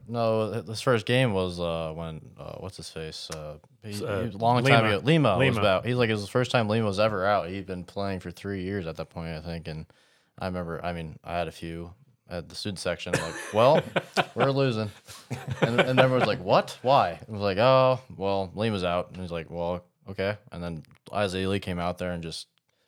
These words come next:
Speaker 1: made it look like, we couldn't even tell Lima wasn't out there, and Isaiah Lee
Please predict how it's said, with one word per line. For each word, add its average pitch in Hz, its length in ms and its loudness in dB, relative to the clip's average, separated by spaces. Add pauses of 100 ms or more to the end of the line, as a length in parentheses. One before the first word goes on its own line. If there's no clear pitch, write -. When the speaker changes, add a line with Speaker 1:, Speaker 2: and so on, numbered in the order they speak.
Speaker 1:
made 110 120 -2
it 104 60 0
look 107 180 0
like, 98 220 2
we 135 100 -2
couldn't 151 200 2
even 143 140 2
tell 117 500 2 (260)
Lima 113 220 0
wasn't 101 200 2
out 110 180 2
there, 87 180 -4
and 85 200 -8
Isaiah 90 360 -2
Lee 87 320 -4